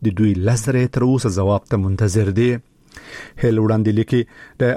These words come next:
امریکا د پخواني ولسمشر ډونالډ ټرمپ د ادارې په وروستیو دریو میاشتو کې د امریکایي ځواکونو د له شپاړس سوو څخه د زیاتو افغان ژباړونکو او نورو همکارانو غوښتنلیکونه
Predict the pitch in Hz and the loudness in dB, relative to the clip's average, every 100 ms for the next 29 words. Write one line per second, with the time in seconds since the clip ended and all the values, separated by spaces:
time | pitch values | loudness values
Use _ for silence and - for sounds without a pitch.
0 | 127 117 127 117 - 123 117 120 117 - | 0 0 0 -2 -2 -2 0 2 0 -2
1 | 127 123 104 117 117 113 - 117 113 120 | -2 -2 0 0 2 0 -2 0 0 0
2 | 131 107 107 110 - 117 107 101 98 143 | 0 0 2 0 0 0 2 0 -2 0
3 | 139 117 131 131 127 127 - 131 117 110 | 0 2 2 2 2 0 -4 -4 -2 0
4 | 107 - 110 104 92 95 101 98 - 131 | -2 0 0 0 0 0 0 0 -2 0
5 | 131 127 120 123 127 107 120 - - _ | 0 0 0 0 2 2 0 -2 -12 _
6 | _ _ _ - 156 147 147 131 - - | _ _ _ -2 0 2 0 -2 -4 -2
7 | 147 143 147 139 147 143 151 147 - - | 0 2 2 0 -4 -2 -2 -4 -10 -10
8 | - 110 92 82 101 131 131 139 135 - | -2 0 0 0 0 0 0 -2 -2 -2
9 | 143 117 104 131 135 139 147 131 117 131 | -2 -2 -2 0 0 0 0 0 2 2
10 | 139 131 131 131 123 135 135 110 - 107 | 2 0 -2 -2 0 0 0 -2 -2 -4
11 | 92 95 - 107 - - 95 | -2 -2 0 -2 -2 -4 -2